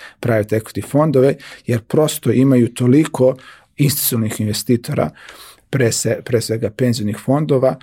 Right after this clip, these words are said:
koji su međuvremeno narasli, koji žele deo svoje imovine da investiraju u, u njih kako bi oni predrž-, podržali ili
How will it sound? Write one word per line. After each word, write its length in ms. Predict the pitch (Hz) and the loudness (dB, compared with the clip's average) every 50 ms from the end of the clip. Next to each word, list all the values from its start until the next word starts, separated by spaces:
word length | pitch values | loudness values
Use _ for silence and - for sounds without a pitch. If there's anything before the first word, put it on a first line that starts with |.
| - - _ _ - | -18 -20 _ _ -4
koji 160 | 127 120 117 | -2 -2 -2
su 160 | - - 117 | -2 -4 -4
međuvremeno 460 | 113 107 - 110 120 123 120 110 104 | -4 -4 -2 -2 0 0 0 0 -2
narasli, 560 | 101 98 101 101 113 - - - - 160 139 | -4 -4 -4 -4 -2 -2 -4 -4 -2 -2 -2
koji 220 | 123 - - 123 127 | 0 0 0 0 2
žele 380 | - 127 123 127 143 143 135 | 2 2 2 2 4 4 2
deo 220 | 120 117 123 123 117 | 2 2 2 2 2
svoje 220 | 120 - - 113 | 0 0 0 0
imovine 440 | 113 117 110 104 107 110 110 110 104 | 0 0 0 0 -2 -2 -2 -2 -2
da 220 | 92 101 101 101 | -4 -4 -4 -2
investiraju 800 | 98 104 104 104 104 - - - 101 101 98 95 95 95 95 95 | -2 -4 -4 -6 -6 -6 -6 -4 -4 -2 -2 -2 -4 -4 -4 -6
u, 240 | 92 - - - - - | -6 -8 -10 -10 -10 -8
u 120 | 110 113 | -4 0
njih 300 | 117 123 143 143 135 - | 2 4 4 4 2 2
kako 260 | - 123 120 123 127 | 0 -2 0 0 0
bi 120 | 117 113 117 | 0 0 0
oni 180 | 110 110 107 | 0 0 -2
predrž-, 420 | 104 - 110 98 104 107 110 110 - - - - - _ _ - - - 123 113 - | -2 -4 -4 -4 -4 -6 -8 -8 -12 -14 -18 -20 -20 _ _ -12 -6 -6 -6 -2 0
podržali 480 | 131 127 113 113 110 117 110 110 113 | 0 0 0 0 -2 -2 -2 0 0
ili 340 | 123 123 123 113 113 110 104 | 2 2 2 2 2 0 -2